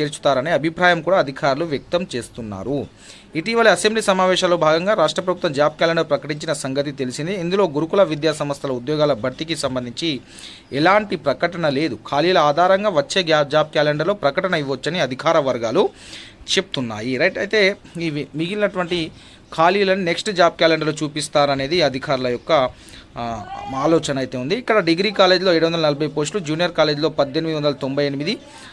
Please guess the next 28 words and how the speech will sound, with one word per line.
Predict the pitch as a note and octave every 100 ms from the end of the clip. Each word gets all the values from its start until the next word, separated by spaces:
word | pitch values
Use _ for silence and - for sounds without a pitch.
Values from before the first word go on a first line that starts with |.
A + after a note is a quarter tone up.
| -
అదేవిధంగా | D#3 F#3 F3+ F#3+ F3
పాఠశాలకు | D3 E3+ F#3 G3+ G3+ F3+ E3+
సంబంధించి | - D3+ D3+ D3 D3
గురుకులకి | C#3+ C#3+ D3+ C#3+ D#3 C3+
ఐదు | F#3 F3+
వేల | F3 E3
ఆరు | D3+ C#3+
వందల | D3+ D3 C#3+
అరవై | A#2+ C3+ C3
ఆరు | B2+
ఖాళీలు | - B2 B2
అయితే. | A2+ - - D#3
రైట్, | G#3+ A#3
ఇక్కడ | A3+ G#3+
మనం | G3 F#3 E3+ E3
చూసుకున్నట్లయితే | D#3+ - F3 E3+ D#3 D#3 F#3+ E3+ D#3+ - D3
నైన్టీన్త్ | D#3 F#3+ G3 A3+ G#3
సెషన్ | - F3+ F#3 F#3 F3 -
షిఫ్ట్, | - E3 - E3+
సెషన్ | D#3 D#3 F#3+ E3+
వన్ | D#3+ E3
వారికి, | D#3+ D3+ D3+ G#3+
అదేవిధంగా | D#3+ D#3 D3 D#3+ E3+
ట్వంటీ | D3+ D3+ F#3
థర్డ్ | F#3+ F3+
సెషన్ | E3+ D3+ D#3+ D3+ C3+
టూ | E3+
వారికి, | E3 C#3+ C#3 F3+ D3